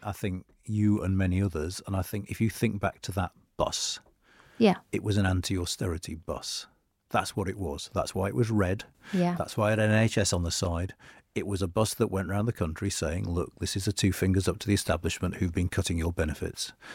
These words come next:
Speaker 1: And I think that was a very, very powerful message. And actually, think of the counterfactual, because lots of people say, "Oh, it's the poorest who'll be worst off," right?
Speaker 2: Yeah.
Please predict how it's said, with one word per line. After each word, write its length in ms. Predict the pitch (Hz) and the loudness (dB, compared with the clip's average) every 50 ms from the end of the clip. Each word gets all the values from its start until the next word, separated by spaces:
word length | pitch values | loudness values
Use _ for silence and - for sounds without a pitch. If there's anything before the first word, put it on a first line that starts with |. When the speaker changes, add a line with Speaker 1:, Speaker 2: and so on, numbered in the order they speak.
| - - - | -18 -6 -2
Speaker 1:
And 80 | - 107 | -2 0
I 20 | |
think 180 | - - - 85 | 0 0 -2 -2
that 80 | 80 | -2
was 120 | - 95 113 | 0 2 2
a 40 | |
very, 280 | 98 - - 71 78 98 | 2 4 2 0 0 -2
very 200 | 92 95 98 101 | -4 -4 -4 -4
powerful 320 | - 110 101 110 - 147 | -2 -2 -2 -2 -2 -2
message. 440 | 135 147 147 - 160 117 - - - _ _ _ _ _ _ _ _ _ _ _ _ - - - - - | -4 -4 -4 -4 -6 -8 -8 -12 -18 _ _ _ _ _ _ _ _ _ _ _ _ -20 -20 -12 -4 0
And 100 | 214 254 | 2 2
actually, 260 | 277 214 - 190 147 - _ | 2 2 0 0 0 -2 _
think 280 | - - 285 269 - | 0 2 4 4 4
of 100 | 277 233 | 4 4
the 60 | 233 - | 2 2
counterfactual, 680 | - - 208 185 165 - 160 - 151 131 - - 127 113 | 2 2 2 2 2 0 0 0 0 0 0 -2 -4 0
because 180 | 117 190 165 | 2 2 2
lots 200 | 208 254 - - | 2 2 0 0
of 60 | 165 | 0
people 140 | 185 165 139 | 0 0 2
say, 160 | - 165 160 | 2 2 4
"Oh, 340 | 190 196 208 214 208 208 196 | 4 4 4 4 4 4 4
it's 140 | 180 151 - | 2 2 2
the 100 | - 143 | 0 -2
poorest 480 | - - - 160 151 151 147 131 - - | 0 0 2 2 4 4 4 2 2 2
who'll 120 | 139 127 | 2 4
be 120 | 117 120 | 4 4
worst 340 | 113 117 120 110 95 - - | 4 4 4 4 2 0 0
off," 200 | 92 67 - - - | -2 -2 -4 -6 -2
right? 180 | 107 120 143 - | 0 2 2 0
Speaker 2:
Yeah. 80 | - | -2